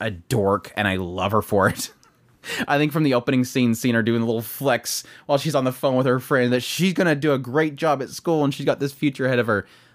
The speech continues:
Um, you're like, "Yeah, this, this girl's gonna be an absolute dork." And sure enough, throughout the entire series,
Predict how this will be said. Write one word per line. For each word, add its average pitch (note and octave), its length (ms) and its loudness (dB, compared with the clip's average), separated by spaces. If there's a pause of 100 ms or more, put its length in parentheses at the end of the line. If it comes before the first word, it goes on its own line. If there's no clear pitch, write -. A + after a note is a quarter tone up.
(120)
Um, G2 240 -2
you're G#2 80 0
like, G2+ 160 -2
"Yeah, G#2+ 80 0
this, G2+ 220 -6
this A2+ 200 -6
girl's G2+ 220 0
gonna F2+ 140 -4
be F2 80 -2
an E2+ 60 0
absolute F2 380 -6
dork." D#2+ 280 -4
And G2 100 -6
sure A#2 120 2
enough, F2+ 320 -2
throughout G2 180 -2
the G2+ 80 -6
entire F2 320 -2
series, E2 340 -6